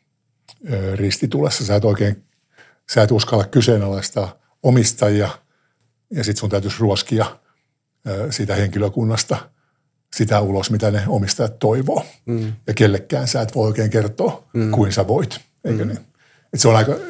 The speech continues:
Speaker 1: toimarin homma on joissain tapauksissa todella yksinäistä hommaa. Ja sieltä aika usein puuttuu se, kun senhän pitäisi oikeasti olla hallituksen puheenjohtaja, niin kuin P K-yrityksessä.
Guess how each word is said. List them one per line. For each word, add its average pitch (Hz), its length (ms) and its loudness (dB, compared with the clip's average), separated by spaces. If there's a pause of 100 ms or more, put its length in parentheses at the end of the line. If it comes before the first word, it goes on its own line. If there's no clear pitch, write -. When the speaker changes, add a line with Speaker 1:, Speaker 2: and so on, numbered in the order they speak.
(160)
Speaker 1:
toimarin 113 380 6
homma 104 280 2
on 101 240 -2 (360)
joissain 113 420 4
tapauksissa 104 560 -8 (400)
todella 107 460 2
yksinäistä 151 720 -10
hommaa. - 360 -14 (840)
Ja 123 60 -4
sieltä 117 300 4
aika 107 180 0
usein 104 360 -2
puuttuu 110 480 -4
se, 123 240 -6 (1400)
kun 120 120 -8
senhän 110 260 4
pitäisi 110 460 2
oikeasti 110 580 -2
olla 101 260 -2
hallituksen 104 500 -2
puheenjohtaja, 117 800 -2 (920)
niin 117 80 -6
kuin 107 100 -8
P 101 40 -2
K-yrityksessä. 143 840 -4